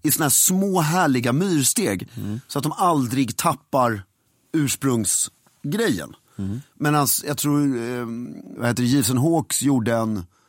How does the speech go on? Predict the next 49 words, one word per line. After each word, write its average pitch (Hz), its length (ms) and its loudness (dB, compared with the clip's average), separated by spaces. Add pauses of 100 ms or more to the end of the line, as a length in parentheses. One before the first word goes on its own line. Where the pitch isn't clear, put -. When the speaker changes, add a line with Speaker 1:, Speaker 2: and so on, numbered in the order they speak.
(200)
Speaker 1:
Götrich. 127 500 -2 (640)
Speaker 2:
Ja, 202 260 2
okej. 135 360 -4 (280)
Speaker 1:
Alltså, - 200 0
det 131 40 -2
ska 113 100 0
Speaker 2:
Fast 160 40 0
Speaker 1:
bli 139 80 0
för 147 160 0
ungdomligt 135 440 2
för 120 80 -2
fort. - 320 -8 (220)
Speaker 2:
Okej, 120 460 -2 (100)
så - 120 -4
att 131 60 -2
de 143 100 0
poppar 160 260 0
till 139 220 0
sig. - 220 -6 (160)
Speaker 1:
Ja, 123 220 2 (320)
och 160 100 0
Speaker 2:
Ja. 117 60 4
Speaker 1:
så 151 100 0
blir 131 200 0
det 120 220 0
svart - 340 0
och 117 80 0
vitt 110 200 -2
allting 98 380 -2
och 92 160 -4 (580)
Speaker 2:
Ja, 143 180 4
jag 165 120 0
förstår. 123 220 2
Speaker 1:
modernt 107 340 4
och 123 60 -4
Speaker 2:
Lite 143 120 0
Speaker 1:
korta, 151 120 4
Speaker 2:
avantgarde 135 760 2
och 127 40 0
lite 131 200 0
Speaker 1:
korta 123 340 2
kavajer 101 500 0
och 85 200 -10
liksom. 73 220 -6
Speaker 2:
Ja, 135 60 2
jag 151 120 4
Speaker 1:
Alltså, 147 140 -2
Speaker 2:
fattar. 156 300 -2
Speaker 1:
i - 40 -6